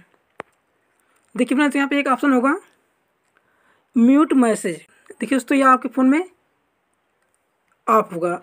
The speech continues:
आपको दोस्तों इसे on कर देना है। चलिए दोस्तों, इसे on करते हैं।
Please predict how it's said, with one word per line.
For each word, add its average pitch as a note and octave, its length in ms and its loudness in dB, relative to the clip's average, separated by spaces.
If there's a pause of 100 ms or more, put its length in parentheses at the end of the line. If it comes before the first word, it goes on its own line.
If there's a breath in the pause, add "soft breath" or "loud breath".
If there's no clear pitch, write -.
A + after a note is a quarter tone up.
आपको A#3+ 280 -2
दोस्तों C4 280 -2
इसे C#4 240 0 (340)
on A#3 280 0
कर G3 180 0
देना D3+ 240 -8
है। D3 160 -14 (760)
चलिए A#3 160 4
दोस्तों, A#3+ 200 -6
इसे C4+ 120 -8
on A#3 180 -4
करते B3+ 220 0
हैं। F4+ 160 -4